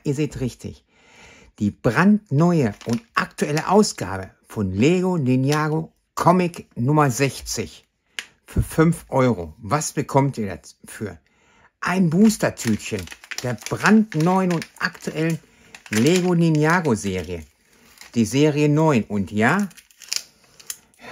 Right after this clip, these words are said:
ich glaub, ich muss mal wieder ein paar Booster oder Multipacks aufmachen. Oder was meint ihr?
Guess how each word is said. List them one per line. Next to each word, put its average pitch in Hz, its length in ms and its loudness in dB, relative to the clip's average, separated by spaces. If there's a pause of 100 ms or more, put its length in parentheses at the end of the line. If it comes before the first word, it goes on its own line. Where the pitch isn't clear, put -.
(540)
ich - 240 -14
glaub, 160 300 2
ich 143 160 -8
muss 147 200 -4
mal 139 140 -6
wieder 135 240 -8
ein 117 140 -8
paar 117 160 -8
Booster 135 520 -6
oder 120 140 -2
Multipacks 117 640 -2
aufmachen. 101 640 -6
Oder 123 240 0
was 120 200 -6
meint 113 280 -6
ihr? 104 200 -8